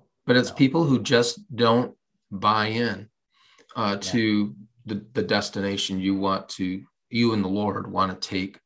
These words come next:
Speaker 1: uh, the church he's called you to lead.
Speaker 2: Can I, can I take it maybe a step further, John?
Speaker 1: Sure.
Speaker 2: And I don't want to take it too far, but just to make sure everybody understands the point you just made,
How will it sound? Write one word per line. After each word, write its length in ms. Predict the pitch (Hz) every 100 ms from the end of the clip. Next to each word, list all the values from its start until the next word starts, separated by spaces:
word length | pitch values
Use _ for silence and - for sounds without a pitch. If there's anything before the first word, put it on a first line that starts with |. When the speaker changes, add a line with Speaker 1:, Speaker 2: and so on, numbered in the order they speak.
| _
Speaker 1:
uh, 120 | 110 101
the 120 | 101
church 340 | - 95 92
he's 160 | 92 -
called 320 | - 90 90
you 80 | -
to 100 | 87
lead. 160 | 95
Speaker 2:
Can 80 | 113
I, 80 | 180
can 200 | - 165
I 40 | 185
take 100 | 208
it 100 | 190
maybe 220 | 139 165 156
a 80 |
step 320 | 120 - 147 -
further, 360 | 127 135 147 143
John? 320 | 139 135 139
Speaker 1:
Sure. 180 | 139 123
Speaker 2:
And 200 | 123 131 - 127 -
I 40 |
don't 40 | 143
want 100 | 160
to 40 | 190
take 100 | 160
it 80 |
too 180 | - 202
far, 460 | 190 117 98 98 - _ _ _ _ _ -
but 100 | 117
just 200 | 156 -
to 60 |
make 140 | 151 139
sure 140 | 151
everybody 160 | 143 135
understands 500 | 123 117 131 123 120
the 100 | -
point 240 | - 123 113
you 100 | 107
just 260 | 104 -
made, 360 | 110 104 95